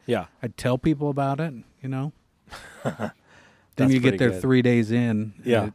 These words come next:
Speaker 2: you know, it falls all
Speaker 1: It's like,
Speaker 2: apart.
Speaker 1: "Still haven't been to the gym."
Speaker 2: Yeah.
Speaker 1: <laughs> You know, it's like
Speaker 2: And, yeah.
Speaker 1: Yeah.
Speaker 2: Are,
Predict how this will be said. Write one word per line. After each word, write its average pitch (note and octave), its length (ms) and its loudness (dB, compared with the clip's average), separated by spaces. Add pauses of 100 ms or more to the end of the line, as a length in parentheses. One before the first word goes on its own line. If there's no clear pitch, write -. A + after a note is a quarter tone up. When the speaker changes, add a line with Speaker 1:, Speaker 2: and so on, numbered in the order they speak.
Speaker 2:
you A2 260 -6
know, G2+ 160 -6
it G2+ 100 -12
falls G2 280 -8
all F#2 100 -6
Speaker 1:
It's - 80 -6
like, A2 120 0
Speaker 2:
apart. - 100 -12
Speaker 1:
"Still G2 380 -2
haven't G2 280 -4
been F#2 160 -4
to F#2+ 100 -6
the F#2 140 -8
gym." E2+ 380 -10
Speaker 2:
Yeah. G#2+ 320 -2
Speaker 1:
<laughs> - 80 -8
You G3+ 80 4 (260)
know, D3+ 100 2 (120)
it's D3+ 160 -12 (100)
like A#2+ 120 -10
Speaker 2:
And, B2 520 -4 (140)
yeah. B2+ 340 -6 (140)
Speaker 1:
Yeah. G#2+ 300 -6
Speaker 2:
Are, C3+ 80 -8